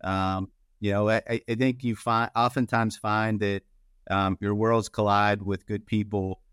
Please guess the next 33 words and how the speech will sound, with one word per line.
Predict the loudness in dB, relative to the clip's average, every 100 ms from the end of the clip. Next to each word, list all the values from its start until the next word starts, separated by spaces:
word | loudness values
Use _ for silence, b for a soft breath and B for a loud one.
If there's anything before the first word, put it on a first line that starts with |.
| _ _
and, | 0 2 2 0 -2 -4
uh, | -4 -2
and | 0
it's | 2 2
incredible, | 0 2 4 4 2 0 0 -2 -8 _ _ -4
um, | 0 2 2 0 -2 -6
the | -4 0
impact | 0 2 2 2 0 _ _
that, | 0 0 0 -4
um, | -2 -2 0 -4
somebody | -4 -2 0 0 0 0
that | -2 -2
takes | -2 0
an | 0
interest | 0 -4 -4
at | -4 -4
you, | -6 -8 -2
in | 0
you | 2 2 2 -2 -6 -12 _ _ -2
at, | -2 0
at | -2 -2
such | 2 2 2
a | 2 2 -2 -6 _
important | -6 -2 0 0 0
stage | 0 0 0 0
in | 0
your, | 0 -2 -4
your | -4 0
life, | 2 2 -2
professional, | -4 -2 -2 -4 -6 _
personal | -2 0 2 4 4
or | 2
professional, | 0 -2 0 0 0 -2 0 -4